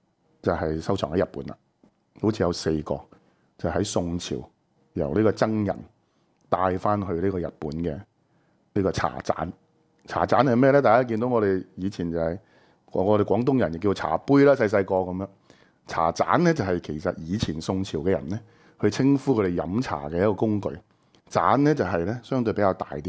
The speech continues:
嘅。咁因為佢哋嘅飲茶嘅方式同我哋今日中國人嘅飲茶嘅方式係唔同嘅。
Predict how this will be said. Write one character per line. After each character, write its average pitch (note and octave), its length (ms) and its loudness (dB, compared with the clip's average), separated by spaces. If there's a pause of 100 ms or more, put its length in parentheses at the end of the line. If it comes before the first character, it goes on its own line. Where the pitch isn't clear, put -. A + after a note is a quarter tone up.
嘅。 - 40 -14 (760)
咁 A#2 160 4
因 - 20 6
為 F#3 120 6
佢 B2+ 100 0
哋 A2 120 6
嘅 - 20 6
飲 G#2 160 2
茶 G2+ 120 -2
嘅 F#2+ 80 0
方 D#3 280 2
式 F#3 120 2
同 E2+ 220 -8
我 F#2+ 100 0
哋 G2+ 80 0
今 D3 280 0
日 - 880 -6
中 E3+ 160 2
國 A2+ 140 4
人 F#2 100 -2
嘅 G#2 40 2
飲 A2 120 2
茶 E2 100 -4
嘅 F#2 80 2
方 C3 160 2
式 B2+ 80 -2
係 G2 100 2
唔 D2 120 -10
同 A#1 200 -14
嘅。 A1+ 60 -14